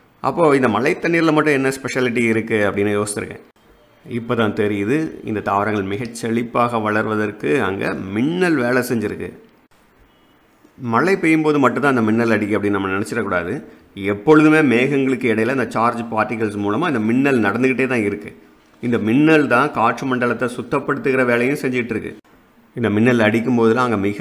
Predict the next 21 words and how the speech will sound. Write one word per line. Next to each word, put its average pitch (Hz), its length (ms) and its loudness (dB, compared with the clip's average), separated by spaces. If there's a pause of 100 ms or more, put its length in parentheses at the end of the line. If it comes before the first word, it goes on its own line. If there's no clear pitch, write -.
அதிக 104 380 -2
அளவு 117 200 2
அந்த 107 160 0
வெப்பத்துல 110 460 -2
கெமிக்கல் 117 480 -2
ரியாக்ஷன் 123 480 0
நடக்கு, 101 300 -4 (640)
நிறைய 127 320 -2
ஆக்சிடேஷன் 156 720 0
நடக்குது. 107 400 -2
அதன் 123 280 0
மூலமாக 117 640 0
நச்சு 104 400 -4
வாயுக்கள், 104 580 -4
மீத்தேன் 113 440 -2
மாதிரி 104 240 -2
நச்சு 98 280 -6
வாயுக்கள்லாம் 104 640 -4 (340)
இந்த 131 220 0
ஆக்சிடேஷன் 139 640 0
மூலமாக 117 560 0